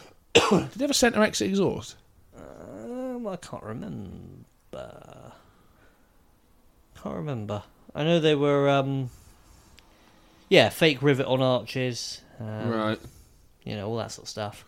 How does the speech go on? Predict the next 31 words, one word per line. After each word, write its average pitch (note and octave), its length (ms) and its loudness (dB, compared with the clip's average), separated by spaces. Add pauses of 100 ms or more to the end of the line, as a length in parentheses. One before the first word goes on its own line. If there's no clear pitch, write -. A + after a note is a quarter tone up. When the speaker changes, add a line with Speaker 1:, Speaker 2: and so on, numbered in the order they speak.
(300)
Speaker 2:
They E3+ 80 2
sold F3+ 320 8
loads F3+ 240 6
of B2 80 2
them A#2 100 -2
'cause - 100 -10
they C3+ 60 -4
were B2 60 -4
cheap D3 340 -2
and B2+ 140 -6
fairly C3+ 480 0
quick - 320 -2
for - 80 -6
the C3+ 80 -6
time. F3 340 -2 (100)
Speaker 1:
Right. A#2 360 0 (100)
Speaker 2:
Hundred D#3 320 0
and D3+ 140 -2
thirty-three D3+ 500 -2
horsepower. E3 520 -4 (580)
Speaker 1:
More A#2+ 220 10
than A2 100 6
you G#2+ 60 6
got A2 100 6
out G#2 160 4
of G#2 60 2
a G2+ 220 6
G A2 180 2
forty. G#2+ 380 2 (120)
Speaker 2:
Well, C#3 160 -2
yeah, B2+ 240 0